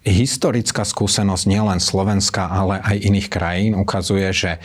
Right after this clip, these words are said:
naj-, úspešnejšie a najtrvácnejšie sú také konsolidácie, ktoré sa zameriavajú viacej na výdavky. Čiže ak by sme povedali, že viac ako polovicu alebo aspoň dve tretiny by sme mali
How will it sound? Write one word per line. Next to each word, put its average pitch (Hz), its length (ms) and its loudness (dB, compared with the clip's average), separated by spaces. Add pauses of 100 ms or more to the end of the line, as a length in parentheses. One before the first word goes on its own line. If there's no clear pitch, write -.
(1300)
naj-, 117 580 0 (640)
úspešnejšie 107 1120 0
a 98 100 -2
najtrvácnejšie 98 1160 0 (400)
sú 98 320 -2
také 98 320 -4
konsolidácie, 117 880 0
ktoré 98 340 -4
sa - 160 -4
zameriavajú 90 720 -2
viacej 87 600 -2
na 87 160 0
výdavky. 78 560 -4 (420)
Čiže 87 300 -4
ak 90 100 -2
by 90 80 0
sme 92 220 0
povedali, 90 500 -2
že 90 160 -2 (300)
viac 90 240 -2
ako 92 180 -6
polovicu 101 560 -2
alebo 90 300 0
aspoň 87 320 -2
dve 85 160 0
tretiny 90 480 -2
by 85 160 0
sme 90 200 0
mali 87 300 0